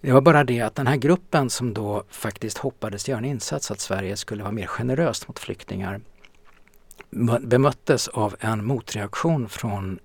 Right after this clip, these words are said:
högerstudenter som resulterade i det som vi kallar Bollhusmötet, alltså ett studentmöte i Uppsala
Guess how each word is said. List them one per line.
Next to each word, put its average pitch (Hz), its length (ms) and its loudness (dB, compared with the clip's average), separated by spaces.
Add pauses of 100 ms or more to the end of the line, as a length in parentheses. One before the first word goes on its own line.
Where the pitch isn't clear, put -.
högerstudenter 113 1000 -4 (640)
som 117 160 -2
resulterade 120 680 -2
i 98 60 -4
det 95 160 -4
som 90 140 -8
vi 98 60 -8
kallar 113 260 -6
Bollhusmötet, 98 760 -8
alltså 107 300 -8
ett 104 120 -6
studentmöte - 640 -8
i 95 40 -6
Uppsala 85 540 -6